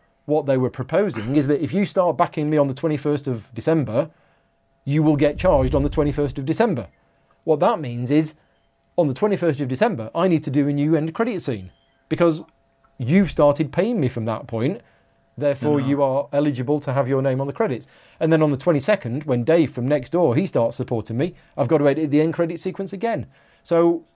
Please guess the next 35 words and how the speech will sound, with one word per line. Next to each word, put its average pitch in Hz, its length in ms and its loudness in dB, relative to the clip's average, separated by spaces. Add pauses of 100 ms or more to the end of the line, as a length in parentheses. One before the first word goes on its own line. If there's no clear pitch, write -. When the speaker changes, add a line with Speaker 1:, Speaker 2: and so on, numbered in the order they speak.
(120)
Speaker 1:
<laughs> - 640 -18
it 180 160 4
would 165 140 4
have 143 80 2
been 147 100 2
a 139 60 0
compl-, 139 280 -4
that's 165 240 0
just 135 220 0
one 151 300 2
of 135 100 0
the 135 80 -2
problems 113 460 -2
with 113 100 -4
their 113 160 2
new 120 160 0
model. 113 340 0 (360)
Um, 143 520 0
so - 120 -2
yeah, 151 260 4
as 143 180 2
of 135 320 0 (120)
a 135 80 -6
few 143 240 2
hours 156 240 4
ago, 120 240 0
they've 127 440 0 (560)
apologised. 135 800 -2 (600)
They've 123 140 -2
said, 123 180 -2
"We're 131 80 0
not 175 200 0
gonna 156 180 2
do 165 180 0
it, 135 280 -2